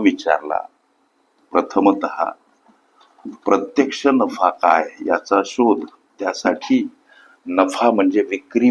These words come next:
वजा खरेदी हे सूत्र, अर्थात पंचवीस वजा वीस, अर्थात ही वजाबाकी पाच हा प्रत्यक्ष नफा. व्यवहारातील शेकडा नफा किती हो सर? शेकडा नफा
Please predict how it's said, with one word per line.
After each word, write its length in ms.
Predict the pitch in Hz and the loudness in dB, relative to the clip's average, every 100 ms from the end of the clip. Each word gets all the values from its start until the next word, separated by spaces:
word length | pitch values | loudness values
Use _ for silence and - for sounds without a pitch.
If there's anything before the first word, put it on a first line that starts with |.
| 101 | 4
वजा 240 | 87 95 95 | 2 0 -6
खरेदी 380 | - 76 71 - _ _ _ _ _ | -10 -16 -16 -20 _ _ _ _ _
हे 140 | 95 | -2
सूत्र, 380 | 87 - - - - _ _ _ _ - - - _ _ _ _ - | -2 -4 -10 -12 -14 _ _ _ _ -20 -20 -20 _ _ _ _ -2
अर्थात 440 | - - - - - - | -2 -2 -4 -4 -4 -6
पंचवीस 560 | - 101 - 127 - - - 78 | -6 -2 4 4 4 -8 -16 -2
वजा 300 | 90 90 87 85 - - | -2 2 2 2 -4 -10
वीस, 280 | 80 - - - _ _ _ _ _ _ - - _ _ _ _ - | -10 -10 -12 -14 _ _ _ _ _ _ -20 -20 _ _ _ _ -16
अर्थात 560 | - 80 - - 101 - - - | 0 0 0 -2 -2 -2 -10 -18
ही 180 | - 123 110 | -4 0 2
वजाबाकी 640 | 87 90 80 82 - 87 87 - | 2 2 2 0 -2 -8 -8 2
पाच 340 | 92 80 - - | 2 2 -2 -12
हा 360 | - 92 80 78 - _ | -4 0 0 -2 -6 _
प्रत्यक्ष 520 | - - - - - 214 | -6 -6 -10 -14 -12 -8
नफा. 400 | - - - - _ _ _ _ _ _ _ _ | -8 -8 -14 -20 _ _ _ _ _ _ _ _
व्यवहारातील 640 | 80 85 82 101 104 - 110 | -2 0 4 4 4 2 -6
शेकडा 400 | - 85 - 90 95 | -6 -10 -4 -2 0
नफा 260 | 95 - 104 | -2 -4 -6
किती 200 | 95 92 | -6 -4
हो 200 | 92 92 | 0 0
सर? 320 | 90 - 80 78 - | 0 -2 -2 -2 -6
शेकडा 580 | - 85 80 85 82 80 - - | -4 0 0 2 2 2 0 -6
नफा 440 | 87 85 - 76 | -4 -4 0 0